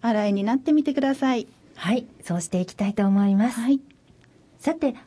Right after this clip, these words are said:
Speaker 2: 天草さん、
Speaker 1: はい。
Speaker 2: 島田市でも何かイベントはありますか？
Speaker 1: はい。えー、この度ですね、島田市でエルジービーティーキューとそうかもしれない人の居場所づくり、いろいろ虹色交流会が開催されます。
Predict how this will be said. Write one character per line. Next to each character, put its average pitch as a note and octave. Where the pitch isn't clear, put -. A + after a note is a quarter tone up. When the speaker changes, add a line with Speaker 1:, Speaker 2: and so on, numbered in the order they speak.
Speaker 2:
天 G3+
草 B3+
さ B3+
ん、 A3+
Speaker 1:
は -
い。 -
Speaker 2:
島 A#3
田 G#4
市 A4+
で E4
も G#3
何 B3+
か F#3
イ E3
ベ F#3
ン C4
ト D#4
は D4+
あ E3+
り F#3
ま B3+
す D4
か？ G#3+
Speaker 1:
は C#4+
い。 E4
え B3+
ー、 C4
こ C4
の F4+
度 D#4+
で A3+
す A3+
ね、 A3+
島 C4+
田 F4
市 D4
で G#3+
エ G3
ル B3
ジ D4+
ー C#4+
ビ D4
ー D4
テ D4
ィ C#4+
ー C4+
キ C#4
ュ -
ー -
と G#3+
そ D#4+
う F#4
か E4
も D#4
し C#4+
れ C#4
な D#4
い D#4+
人 E4+
の A#3+
居 G3+
場 B3
所 D#4
づ C4+
く -
り、 -
い G#3+
ろ D4+
い F4+
ろ F4
虹 D4+
色 D4
交 C#4+
流 C#4
会 A3+
が D4+
開 A#3
催 G#3
さ G#3
れ G3
ま G3
す。 -